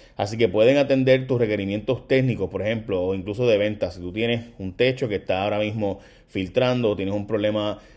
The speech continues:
de impermeabilización ahora mismo, puedes llamarlo a ellos al siete ocho cinco, siete ocho siete, siete ocho cinco, cuarenta y cinco cuarenta y cinco. Siete ocho cinco, cuarenta y cinco cuarenta y cinco. Recuerda que ellos tienen un sistema de sellado de techo que es resistente a vientos, emposamientos y ha protegido a miles, obviamente, de edificios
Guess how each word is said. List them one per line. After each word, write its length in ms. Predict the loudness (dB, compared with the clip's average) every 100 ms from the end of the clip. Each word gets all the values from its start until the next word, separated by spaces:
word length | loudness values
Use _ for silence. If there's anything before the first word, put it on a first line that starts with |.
| -4
de 260 | 0 2 2
impermeabilización 1080 | -2 -2 -2 0 -2 -4 -6 0 2 2
ahora 200 | 2 2
mismo, 300 | 2 0 -2
puedes 240 | 2 4 4
llamarlo 400 | 2 4 4 4
a 140 | 4
ellos 260 | 4 4 4
al 160 | 2
siete 440 | -2 -2 2 4 4
ocho 200 | 2 -4
cinco, 420 | -2 -4 -4 -6
siete 240 | -4 -2
ocho 140 | 0 -2
siete, 300 | 0 -2 -2
siete 320 | 0 2 4
ocho 180 | 2 0
cinco, 460 | -2 -2 0 0
cuarenta 340 | 2 0 2 -2
y 80 |
cinco 220 | -4 -2 0
cuarenta 260 | 0 2
y 60 | -2
cinco. 400 | -2 -8 -8 -12 -14 -20 -20
Siete 600 | -12 -6 6 6 8 4
ocho 300 | 4 2 0
cinco, 280 | -2 -2 0
cuarenta 320 | 2 2 0
y 60 | -4
cinco 200 | -4 -2
cuarenta 260 | -2 -2 -4
y 60 |
cinco. 400 | -4 -4 -4 -4 -6 -20 -20 -6
Recuerda 240 | 2 4
que 60 | 4
ellos 80 | 4
tienen 300 | 2 2 2
un 140 | 0
sistema 420 | -2 -2 0 2
de 180 | 2 2
sellado 340 | 2 2 4 6
de 100 | 6
techo 360 | 2 0 -4
que 240 | -2 0 0
es 240 | -4 -8
resistente 480 | -8 -6 -6 0 2
a 80 | 2
vientos, 480 | 2 0 2 0
emposamientos 760 | 0 -4 -8 -4 -2 0 0 0
y 40 |
ha 80 | 0
protegido 360 | 0 -2 0 0
a 40 |
miles, 200 | 0 2
obviamente, 300 | 2 0 0
de 60 | 0
edificios 560 | 0 -4 -6 -4 -4